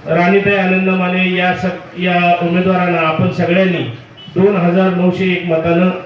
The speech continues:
विजयी केलं होतं. आणि आज तीच वेळ आलेली आहे, आपला स्वाभिमान जागृत ठेवायचा आहे आणि पुन्हा एकदा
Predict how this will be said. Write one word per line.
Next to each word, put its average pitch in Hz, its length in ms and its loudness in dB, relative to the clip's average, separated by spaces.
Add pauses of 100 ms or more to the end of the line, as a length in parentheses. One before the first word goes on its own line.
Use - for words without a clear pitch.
विजयी 165 340 2
केलं 135 200 -2
होतं. 117 200 -4 (920)
आणि 190 180 2
आज 214 340 -2
तीच 220 200 -2
वेळ 220 180 4
आलेली 202 340 2
आहे, 120 320 -6 (280)
आपला 202 460 0 (200)
स्वाभिमान 202 500 2
जागृत 190 440 2
ठेवायचा 202 360 2
आहे 139 260 -2 (300)
आणि 190 140 4
पुन्हा 220 420 2
एकदा 180 440 -2